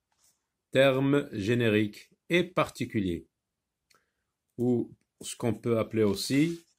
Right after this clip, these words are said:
mots étiquettes et mots spécifiques. Termes génériques, mots étiquettes, termes particuliers,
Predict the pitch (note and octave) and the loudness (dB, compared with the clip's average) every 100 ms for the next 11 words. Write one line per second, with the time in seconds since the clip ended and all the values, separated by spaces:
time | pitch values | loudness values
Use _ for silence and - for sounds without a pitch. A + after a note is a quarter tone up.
0 | _ - - _ G#2+ D3 F#3+ F3+ D3+ C#3+ | _ -20 -20 _ -2 4 4 4 0 0
1 | C3 - A#2+ A#2+ A#2+ - - _ - C3 | -2 2 2 2 -2 -16 -18 _ 0 2
2 | A#2 C3 C3+ - A2+ - G2+ - D#2+ _ | 2 2 -2 -4 -4 -4 -8 -12 -20 _
3 | _ _ _ _ B2 A2 G#2 G#2+ G#2 G#2 | _ _ _ _ -4 -2 0 0 2 2
4 | G2 - _ _ - G2 G2 F2+ - E2+ | 0 -4 _ _ -10 -8 -6 -6 -8 -2
5 | D3 E3+ - - E3+ _ _ _ _ _ | -2 -2 -8 -20 -20 _ _ _ _ _
6 | _ _ _ _ _ _ C3+ C3 B2 A2+ | _ _ _ _ _ _ 2 4 4 2
7 | G2+ - B2+ - G#2+ - F#2+ F#2+ A#2+ D3 | 0 -4 -6 -4 -6 0 0 2 2 0
8 | C3 | -6